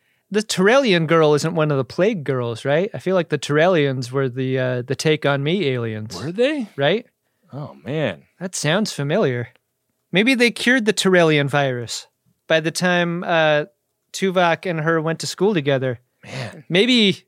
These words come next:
Speaker 1: Tuvok was vaccinated against the Torellian virus.
Speaker 2: 'Cause Tuvok is super old, right? He's, like, ninety?
Speaker 1: Yeah, but you know what they say, dude. Vulcan don't crack.
Speaker 2: Yeah. Yeah.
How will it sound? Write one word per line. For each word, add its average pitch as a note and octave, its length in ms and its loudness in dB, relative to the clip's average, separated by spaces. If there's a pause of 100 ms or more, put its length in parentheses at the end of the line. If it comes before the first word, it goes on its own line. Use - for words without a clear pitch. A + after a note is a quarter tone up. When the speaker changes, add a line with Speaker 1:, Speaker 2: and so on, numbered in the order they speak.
(120)
Speaker 1:
Tuvok G3+ 400 2
was D#3+ 160 2
vaccinated D3+ 680 2
against C#3 360 -4
the D3 60 -2
Torellian C3+ 520 -2
virus. C3 440 -4
Speaker 2:
'Cause C#3+ 140 -4
Tuvok G#3 400 0
is E3 120 -2
super F3 320 0
old, E3 300 0
right? A2+ 200 0
He's, D3+ 180 -2
like, B2 140 0
ninety? D#3 640 -2 (100)
Speaker 1:
Yeah, D3 180 2
but D#3 100 0
you G3 100 2
know G3 140 4
what D#3+ 140 2
they C#3+ 120 0
say, C#3 260 -2
dude. B2 260 -8
Vulcan D#3 360 2
don't C#3+ 260 0
crack. C#3 520 -2 (140)
Speaker 2:
Yeah. F#2 340 -8 (320)
Yeah. A2 460 0